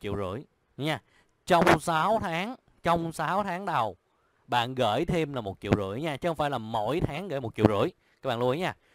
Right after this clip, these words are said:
Trong sáu tháng đầu, đó, người đó gửi thêm một triệu rưỡi nha. Đọc kỹ đây giùm anh, chứ không phải là mỗi tháng gửi một triệu rưỡi. Được chưa?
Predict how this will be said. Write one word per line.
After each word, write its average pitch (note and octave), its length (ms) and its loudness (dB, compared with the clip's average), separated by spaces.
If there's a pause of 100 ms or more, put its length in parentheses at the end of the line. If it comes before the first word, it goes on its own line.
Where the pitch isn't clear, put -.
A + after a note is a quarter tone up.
(320)
Trong F#3 360 4
sáu F3 400 0
tháng G3+ 240 -6
đầu, B2 340 0 (840)
đó, C3 600 0
người C#3+ 340 2
đó C#3 240 0
gửi C#3 240 -2
thêm E3+ 180 -4
một A2+ 180 -4
triệu G#2+ 160 -6
rưỡi G#2 280 -6
nha. F3+ 200 -4 (260)
Đọc C3 240 -2
kỹ B2+ 180 -4
đây D3+ 180 0
giùm B2 120 -6
anh, B2+ 140 -2 (300)
chứ F#3+ 80 -4
không G3 140 0
phải D3 140 4
là D#3 120 0
mỗi A#2+ 460 -2
tháng F#3 260 -4
gửi C3 160 -2
một C3 200 -6
triệu A2 160 -4
rưỡi. A2 260 -2 (1300)
Được A#2+ 100 -8
chưa? D#3 200 0